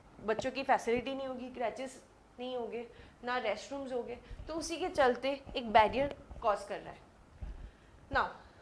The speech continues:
अगर एक और barrier है तो selection। अब ये जो selection जाया जाता है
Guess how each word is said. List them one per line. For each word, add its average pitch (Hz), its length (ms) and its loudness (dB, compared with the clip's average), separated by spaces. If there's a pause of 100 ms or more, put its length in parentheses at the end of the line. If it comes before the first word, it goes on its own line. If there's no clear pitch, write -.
(200)
अगर 320 220 6
एक 294 160 2
और 330 120 12
barrier 285 340 8
है 311 80 6
तो 320 200 2 (160)
selection। 220 580 2 (400)
अब 262 80 -4
ये 320 100 4
जो 359 120 2
selection 302 500 6
जाया 240 260 10
जाता 196 320 2
है 170 160 -4